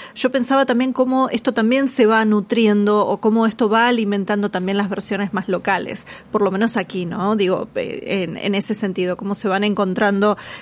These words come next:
estos, estos puntos de inflexión. Y a la vez lo que vos decías de, eh, cómo este cuento combina también con otros, cuando yo les, les decía esto de, bueno, Juan el Oso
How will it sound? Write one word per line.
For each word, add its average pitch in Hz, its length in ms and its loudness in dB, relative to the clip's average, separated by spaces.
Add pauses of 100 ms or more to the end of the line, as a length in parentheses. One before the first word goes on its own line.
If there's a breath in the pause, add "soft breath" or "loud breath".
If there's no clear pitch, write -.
estos, 214 420 0
estos 214 220 -2
puntos 214 300 0
de 208 60 0
inflexión. - 540 -4
Y 220 160 0
a 220 60 2
la 233 100 4
vez 262 160 2
lo 285 100 0
que 277 100 -2
vos 262 120 0
decías 262 460 -2
de, 208 240 2 (420 loud breath)
eh, 196 240 2
cómo 247 220 0
este 240 180 -2
cuento 247 300 0
combina 220 500 0
también 202 340 0
con 226 200 2
otros, 226 420 -2
cuando 190 340 -2
yo - 180 -4
les, 180 440 -2
les 196 180 -2
decía 208 280 0
esto 214 200 -4
de, 208 80 2
bueno, 208 460 0
Juan 220 380 0
el 214 120 2
Oso 226 380 2